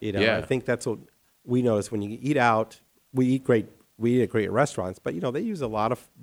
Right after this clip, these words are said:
Speaker 1: butter and
Speaker 2: Right.
Speaker 1: sugar and, you know, you really don't know what's going in your
Speaker 2: Yep.
Speaker 1: food. When
Speaker 2: It's
Speaker 1: we
Speaker 2: true.
Speaker 1: cook it, we know exactly what's gone in that food. We know where it all came from, and we love that.
Speaker 2: Yeah.
Speaker 1: You know?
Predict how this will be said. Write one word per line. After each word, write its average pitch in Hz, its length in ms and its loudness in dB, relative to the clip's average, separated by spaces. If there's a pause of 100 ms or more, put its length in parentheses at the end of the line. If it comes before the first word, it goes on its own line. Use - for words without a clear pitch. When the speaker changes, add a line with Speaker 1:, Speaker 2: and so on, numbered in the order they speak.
(140)
Speaker 1:
butter 110 500 4
and 87 200 -2
Speaker 2:
Right. 85 300 0 (280)
Speaker 1:
sugar 117 640 4
and, 87 240 0 (480)
you 123 80 -2
know, 120 60 2
you 131 180 2
really 185 180 6
don't 139 180 4
know 131 140 4
what's 120 200 2
going 117 220 2
in 107 100 0
your 92 100 2
Speaker 2:
Yep. 123 80 -4
Speaker 1:
food. 123 320 4
When 104 220 0
Speaker 2:
It's 113 100 0
Speaker 1:
we 196 80 4
Speaker 2:
true. 226 140 4
Speaker 1:
cook 131 180 4
it, 120 120 2
we 156 160 2
know 143 200 6
exactly 107 640 2
what's 127 160 2
gone 123 200 2
in 120 80 0
that 113 140 0
food. 117 240 -2
We 113 140 0
know 113 200 2
where 110 180 2
it 104 60 -2
all 101 160 2
came 110 300 -2
from, 107 440 -4 (580)
and 98 440 -2
we 110 120 -4
love 139 280 -2
that. - 200 -12 (200)
Speaker 2:
Yeah. 90 240 -6
Speaker 1:
You 92 60 -8
know? 90 220 -8